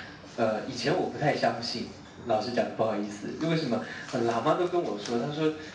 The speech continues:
这个加持的东西真的是不一样。你呢，特别，他说你出远门的时候啊，我们常常去很远的地方啊，你都会，他都会带一些在身上。然后呢，呃，然后比如说你要坐这台车，很长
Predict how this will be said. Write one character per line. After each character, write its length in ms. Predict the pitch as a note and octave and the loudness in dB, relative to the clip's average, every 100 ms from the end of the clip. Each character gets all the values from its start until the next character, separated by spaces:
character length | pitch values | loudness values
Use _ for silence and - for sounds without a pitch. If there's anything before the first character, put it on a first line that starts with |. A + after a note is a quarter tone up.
| - | -10
这 100 | - | 0
个 100 | D3 | 0
加 280 | A#2+ B2+ - | 2 2 2
持 180 | - G#2+ | -2 -2
的 120 | A2 | -2
东 200 | A2+ A2+ | 0 -2
西 140 | A#2 | -4
真 180 | A#2+ D3 | 0 0
的 100 | C3 | 0
是 60 | A#2 | -4
不 140 | A2 | -4
一 140 | G#2 G2+ | -6 0
样。 220 | A2 G#2+ - - A#2+ | 0 0 -6 -12 -8
你 100 | A2+ | -2
呢， 200 | A#2+ B2+ | 2 2
特 160 | D3+ | 0
别， 320 | B2 A2 G#2+ - - - - | 2 2 2 -2 -10 -14 -8
他 80 | A#2+ | -4
说 140 | A#2+ | -4
你 140 | G#2+ | -4
出 260 | G#2 - F3 | -4 0 2
远 200 | D3+ - G2 | 4 0 -2
门 180 | G2+ A2+ | -6 2
的 100 | C#3 | 2
时 180 | - G#2+ | 2 0
候 200 | A#2 F#2+ | 0 0
啊， 80 | - - - - - | -4 -8 -14 -14 -10
我 60 | A2 | -8
们 100 | G#2 | -4
常 120 | A2 | -2
常 100 | G#2 | -2
去 120 | A#2 | -2
很 180 | A#2+ A#2+ | -2 2
远 180 | A#2+ G#2 | 2 0
的 60 | G2+ | -2
地 160 | A2 | -2
方 240 | G#2+ G#2+ G#2 | 0 0 -2
啊， 100 | G#2 | -4
你 80 | - | 0
都 160 | A#2+ | 0
会， 80 | - - - - | 0 -4 -10 0
他 60 | C#3+ | 2
都 120 | D3 | 4
会 220 | C#3 A#2 - | 4 2 2
带 140 | - | 2
一 100 | A#2 | 2
些 140 | - G#2+ | -2 -2
在 140 | G#2 | -2
身 160 | G2 G2+ - | -4 -8 -8
上。 120 | - - - - - | -8 -10 -16 -18 -4
然 100 | A2+ | -2
后 140 | B2 A#2+ | 0 0
呢， 120 | G#2+ - - F#2+ - | 0 -2 -12 -14 -6
呃， 340 | G#2+ F#2+ F#2+ G2 | -4 -4 -4 -4
然 120 | A2 | 0
后 260 | A#2+ A2 - A#2+ | 2 2 -2 -4
比 80 | C3+ | -2
如 60 | B2 | 0
说 80 | |
你 80 | A#2 | 0
要 140 | A2 A2 | 0 2
坐 160 | D3+ | 2
这 140 | C3+ B2 | 2 0
台 160 | G#2+ | -2
车， 400 | G#2 - B2 A#2 - | -4 -2 0 0 -2
很 80 | - | -8
长 200 | - A#2+ | -2 0